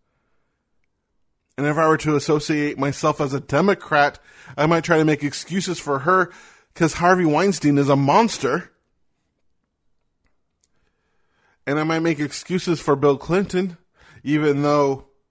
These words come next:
Jeffrey Epstein is a monster, because I associate myself, I identify that.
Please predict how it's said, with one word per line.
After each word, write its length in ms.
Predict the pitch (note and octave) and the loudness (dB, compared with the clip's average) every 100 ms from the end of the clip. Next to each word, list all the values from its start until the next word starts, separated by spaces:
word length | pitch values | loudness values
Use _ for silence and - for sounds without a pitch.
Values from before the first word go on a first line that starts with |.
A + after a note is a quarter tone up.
| _ _ _ _ _ _ _ _ | _ _ _ _ _ _ _ _
Jeffrey 400 | - D#3+ D3 D3+ | -6 -4 -2 -4
Epstein 440 | B2+ E3+ - F#3 D#3 | -2 -2 -2 0 0
is 100 | C3+ | 0
a 60 | |
monster, 760 | B2 B2+ G#3 A#3+ - C3+ D3+ F#3 _ _ _ _ _ _ _ _ _ _ _ _ _ _ | 0 4 4 4 0 -2 -2 -4 _ _ _ _ _ _ _ _ _ _ _ _ _ _
because 260 | D3 F3 G3 | -2 0 4
I 100 | G3+ | 4
associate 800 | F#3 - F#3+ G3 F#3+ F#3 F3+ C#3 | 2 0 2 2 0 -4 -4 -2
myself, 320 | B2+ - A2+ | -4 -4 -2
I 80 | C3+ | 0
identify 680 | C#3 F3 G#3+ G#3 - D3 | 2 4 4 4 4 4
that. 160 | C3 | 4